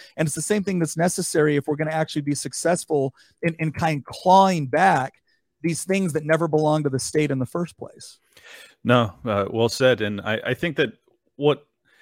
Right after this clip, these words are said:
Speaker 2: what's really tough for libertarians in particular is that we're so jaded, you know, we're so black-pilled on the political establishment that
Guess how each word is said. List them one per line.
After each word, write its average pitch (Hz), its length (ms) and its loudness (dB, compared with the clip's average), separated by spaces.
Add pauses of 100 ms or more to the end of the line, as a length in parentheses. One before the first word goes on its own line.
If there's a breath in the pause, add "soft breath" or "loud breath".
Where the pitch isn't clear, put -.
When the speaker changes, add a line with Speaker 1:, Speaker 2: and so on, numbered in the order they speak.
(300 soft breath)
Speaker 2:
what's 147 200 -2
really 143 280 2
tough 151 340 0
for 127 140 -2
libertarians 113 640 -2
in 92 80 -12
particular 127 500 -6
is 101 140 -6
that 101 200 -2 (140)
we're 117 140 -6
so 147 260 -2
jaded, 101 560 -6 (220)
you 117 100 -12
know, 92 120 -8
we're 98 120 -4
so 117 580 0 (360)
black-pilled 117 460 0
on 98 160 -4
the 92 100 -6
political 104 480 -6
establishment 95 720 -6
that 90 160 -10